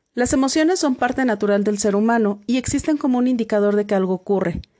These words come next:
Saber por qué sentimos determinada emoción y cómo hacer para gestionarla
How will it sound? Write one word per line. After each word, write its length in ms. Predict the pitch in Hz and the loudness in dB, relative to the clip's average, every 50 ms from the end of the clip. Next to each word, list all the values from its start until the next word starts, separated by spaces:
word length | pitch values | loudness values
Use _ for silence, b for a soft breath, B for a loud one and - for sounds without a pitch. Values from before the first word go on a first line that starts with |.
| b b b b b | b b b b b
Saber 340 | - - 247 233 247 254 254 | -4 -2 0 0 0 0 0
por 140 | - 285 285 | -2 -4 -2
qué 120 | - 262 | -2 -2
sentimos 500 | - 254 226 220 208 226 220 220 220 202 | 0 0 -2 0 0 0 0 0 0 0
determinada 560 | 208 202 208 202 196 196 196 196 202 202 202 | -2 -2 -2 -2 0 0 2 2 2 2 2
emoción 640 | 214 220 208 202 - - 208 202 202 202 208 - - _ | 2 0 0 -2 -2 -2 -2 0 0 0 -2 -4 -6 _
y 100 | 220 208 | -8 -4
cómo 260 | - 247 247 254 285 | -2 0 0 2 2
hacer 280 | 277 254 - 233 220 226 | 0 0 0 -2 -2 0
para 200 | 233 226 226 220 | 0 0 0 0
gestionarla 720 | 233 233 226 - 269 262 269 269 247 214 220 226 254 b | -2 -4 -4 -2 0 0 2 2 2 2 0 -2 -2 b